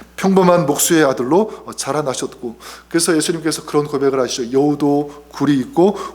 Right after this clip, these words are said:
공중의 새도 거처가 있으되 인자는 머리 둘 곳이 없도다." 그러니까 예수님의 그 인생은요, 가장 낮은, 가장 천한 그런 자리에서 그런 사람들과 함께 지내셨던 것을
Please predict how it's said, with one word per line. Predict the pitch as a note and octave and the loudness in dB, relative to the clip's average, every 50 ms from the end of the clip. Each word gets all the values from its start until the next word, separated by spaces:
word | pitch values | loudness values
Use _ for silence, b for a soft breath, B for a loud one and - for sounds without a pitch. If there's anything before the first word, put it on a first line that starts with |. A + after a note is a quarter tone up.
| - - - | -16 -14 -8
공중의 | - - D#3 E3 E3 F3+ F3+ F3 F3 | -2 0 2 2 4 4 4 4 4
새도 | - - G3 - F3 E3 C#3 B2 | 4 4 4 4 6 4 4 4
거처가 | - - D#3 D3+ D3+ - F#3+ E3 F3 | 2 2 0 0 2 2 2 4 4
있으되 | D#3+ C#3+ C3 - D3 B2+ E3 G3 G3+ G3+ B B B B - | 2 2 0 -2 0 2 2 2 2 0 B B B B -8
인자는 | G#3+ F#3 F#3 G3 F3+ F#3 F3 F3 E3+ E3 E3+ E3 B B B B | -4 0 2 2 4 4 4 4 2 0 -2 -4 B B B B
머리 | B2+ A#2+ C3 C#3 D3 D3+ | -2 2 4 4 4 2
둘 | D3+ C#3+ B2 | 0 -2 -8
곳이 | - - A#2 A2 - - - F3+ G#3 G#3+ G#3+ B B - - - - | -4 -4 -4 -4 -2 -4 -2 -2 -2 -2 -4 B B -20 -20 -18 -16
없도다." | C3 - - - D#3 D3+ D3 A#2+ A2 - - _ _ _ _ | -16 -16 -14 -14 -14 -12 -12 -14 -16 -18 -20 _ _ _ _
그러니까 | - - A#3 F#3 | -4 -2 2 4
예수님의 | F3+ F3+ - G3+ F#3+ F3+ F3+ F3+ | 4 4 4 2 4 2 2 2
그 | F#3 E3 | 0 -4
인생은요, | E3 D#3+ - F3 D3+ D#3 E3+ F3 E3+ - - | -4 -2 -2 -2 -2 -2 -6 -8 -8 -10 -16
가장 | - - - - G3+ A3+ A#3 G#3+ | -14 -8 -6 -4 0 2 2 4
낮은, | G3+ E3 - - F3 D#3 B B B B B B | 4 2 0 0 -6 -8 B B B B B B
가장 | - - - G#3 A3 A3 | -10 -6 -2 0 0 0
천한 | - - G#3+ G3+ F#3+ E3+ - B B B B - | 0 0 0 0 0 0 0 B B B B -10
그런 | - G3+ A3+ A#3+ A3+ | -2 -2 -2 0 0
자리에서 | A3 - E3+ E3 D#3 C#3 B2+ - - | -2 -4 -4 -4 -4 -6 -6 -10 -6
그런 | - F#3+ G3 G3+ | 2 2 4 4
사람들과 | G3 G3 G#3 G#3 G3+ F#3+ F#3+ F3+ F3 | 4 2 0 0 0 0 -2 -2 0
함께 | F3+ D#3+ C#3 - - F#3 G#3 A3 G#3+ B B B D#3+ | 0 -2 -2 -2 0 0 0 0 0 B B B -8
지내셨던 | - - F3 D#3 D#3 D3 D3+ D3 D3+ C#3+ C3+ | -8 -6 -4 -4 -4 -2 -4 -4 -6 -6 -8
것을 | B2+ B2+ - C#3 C3 C3 | -6 -6 -2 -2 -2 -2